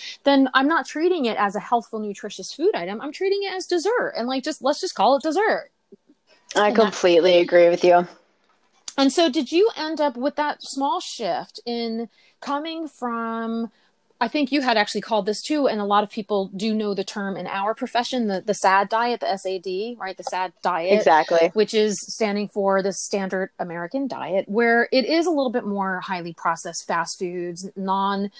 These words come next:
Speaker 1: uh, not as highly nutritious, or maybe not as, um, whole foods, a lot of, you know, things that are somewhat processed in that way. Not that processed foods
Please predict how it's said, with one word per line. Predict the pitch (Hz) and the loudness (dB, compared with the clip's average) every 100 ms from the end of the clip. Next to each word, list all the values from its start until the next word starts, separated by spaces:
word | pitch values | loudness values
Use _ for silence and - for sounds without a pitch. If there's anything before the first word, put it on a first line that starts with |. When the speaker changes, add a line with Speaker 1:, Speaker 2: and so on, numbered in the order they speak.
| - - - | -18 -16 -2
Speaker 1:
uh, | 220 | 0
not | 233 254 226 | 2 2 0
as | 233 | -2
highly | - 214 214 220 | -4 -4 -4 -4
nutritious, | 202 202 - 196 - 196 190 | -4 -6 -10 -10 -4 -2 -2
or | - 196 | -4 -6
maybe | 196 196 196 190 190 | -4 -4 -2 -2 -4
not | 196 190 185 190 | -2 -2 -4 -8
as, | 196 190 185 180 180 - | -8 -8 -8 -10 -10 -10
um, | 170 175 170 | -8 -6 -8
whole | - 240 262 | -2 2 4
foods, | 269 277 277 226 | 2 0 0 0
a | |
lot | 208 202 | 2 2
of, | 190 202 | 2 -2
you | |
know, | 180 | -6
things | 165 190 | -6 -6
that | 175 | -2
are | 175 180 | -2 -2
somewhat | 175 180 175 | -4 -10 -10
processed | - 160 175 165 - | -2 -2 -2 -6 -10
in | 170 | -12
that | 170 | -8
way. | 180 | -6
Not | 202 320 | -2 -2
that | 466 | -4
processed | - 247 247 269 - | 0 0 0 -4 -2
foods | 202 196 | -4 -4